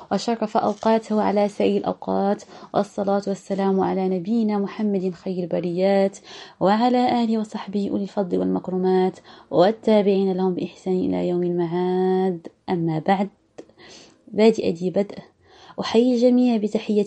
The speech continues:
أهل الجنان، السلام، فالسلام عليكم ورحمة الله تعالى وبركاته. هذا وبعد سلسلة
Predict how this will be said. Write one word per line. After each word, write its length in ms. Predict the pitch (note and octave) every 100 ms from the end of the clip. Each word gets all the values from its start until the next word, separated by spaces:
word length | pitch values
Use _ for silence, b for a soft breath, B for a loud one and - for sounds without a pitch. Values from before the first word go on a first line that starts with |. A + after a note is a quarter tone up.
| -
أهل 160 | F#3 F#3
الجنان، 680 | F#3+ F3 F#3 F#3 F#3 F#3 G3
السلام، 680 | G3+ - F3 F3 F3 F3 F3 B B B
فالسلام 540 | A#3+ A#3 G3+ F#3+ F#3+ F3+
عليكم 440 | D#3+ F3+ F#3+ F#3
ورحمة 300 | F3 - F3 E3
الله 300 | E3 E3 E3+
تعالى 720 | E3 D#3+ E3 F#3 G3+ A#3+ D4 - -
وبركاته. 960 | F3 G3 B3 B3 B3 A3+ F#3 - C#3+ - _ B B B B B
هذا 560 | F3+ A3+ G3+ G3+ A#3+ A#3 B B
وبعد 500 | F3+ E3 E3 E3+ F3 - _ _ _ _ _ _ b b b b b _ _ _ _
سلسلة 800 | - C4+ C4 A#3 G3+ G3+ G#3